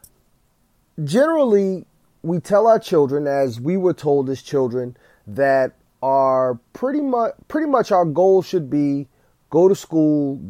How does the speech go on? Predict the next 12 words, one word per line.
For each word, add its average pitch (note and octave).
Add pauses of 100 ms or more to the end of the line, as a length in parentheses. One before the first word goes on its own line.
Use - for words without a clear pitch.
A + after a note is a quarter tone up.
get D#3
a F3+
good F#3
education D3+
so -
you C#3+
can C3
get B2
a A#2+
good A2+
job. E2+ (800)
Now, C#3